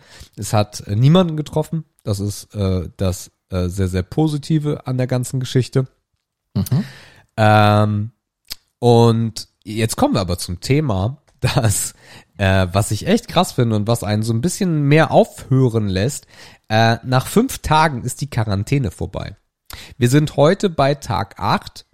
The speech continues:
Speaker 1: und mein Schnelltest ist immer noch positiv.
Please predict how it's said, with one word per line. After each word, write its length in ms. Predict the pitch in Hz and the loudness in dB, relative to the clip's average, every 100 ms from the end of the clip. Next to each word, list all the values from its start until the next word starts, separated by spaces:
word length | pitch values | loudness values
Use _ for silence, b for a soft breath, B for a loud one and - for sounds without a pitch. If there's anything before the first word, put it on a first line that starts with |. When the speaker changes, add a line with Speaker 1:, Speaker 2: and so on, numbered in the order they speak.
| _ _ | _ _
Speaker 1:
und 480 | - 139 135 139 - | 2 6 6 4 -4
mein 240 | 117 120 123 | 0 2 2
Schnelltest 600 | - 139 170 - 135 - | 0 2 2 2 -2 -2
ist 140 | 113 | -6
immer 180 | 127 110 | -2 0
noch 180 | 98 87 | 0 -2
positiv. 640 | - 185 123 78 80 - | 2 2 2 -4 -6 -8